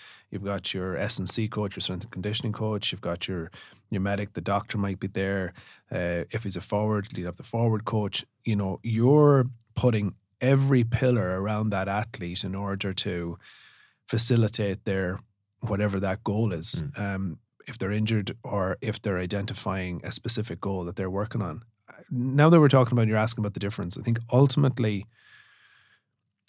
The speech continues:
Speaker 1: time and structure and process can be s-, far more streamlined if you're in work at half seven in the morning and then there's other people who are in since five o'clock in the morning. But if you're in there from,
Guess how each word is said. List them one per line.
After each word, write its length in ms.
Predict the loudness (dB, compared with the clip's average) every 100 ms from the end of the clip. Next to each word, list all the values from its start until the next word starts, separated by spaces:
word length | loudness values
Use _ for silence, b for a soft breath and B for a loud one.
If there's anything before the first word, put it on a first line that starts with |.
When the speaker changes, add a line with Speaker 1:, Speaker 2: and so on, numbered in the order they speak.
| -20 -4
Speaker 1:
time 560 | 2 4 6 6 2 0 _ _ _ -6
and 340 | -2 0 0 0
structure 580 | 0 2 2 2 0
and 240 | -2 -4 -6
process 760 | -2 0 2 0 2 2 2 -2 -8
can 200 | -2 -2
be 100 | -2
s-, 160 | -2
far 320 | -2 2 4 4
more 200 | 2 0
streamlined 720 | 0 0 0 -2 -6 -6 -8 -4
if 240 | -4 0 2
you're 280 | 4 4 0
in 420 | -2 0 0 -2 -4
work 460 | 0 0 -2 -10 -12 _ _ _ -10
at 60 | -6
half 340 | 0 2 4
seven 420 | 4 4 4 2
in 80 | -2
the 60 | -2
morning 400 | -2 -2 -4 -6
and 140 | -6
then 120 | -6
there's 140 | -4 -4
other 180 | -2 -4
people 240 | -6 -6
who 80 | -8
are 40 |
in 100 | -4
since 160 | -4 -6
five 320 | -4 -4 -4
o'clock 280 | -4 -4 -4
in 60 | -4
the 60 |
morning. 260 | -4 -4 -6
But 140 | -4
if 100 | 2
you're 180 | 4 6
in 220 | 4 4
there 400 | 2 0 -2 -6 -8
from, 320 | -8 -8 -8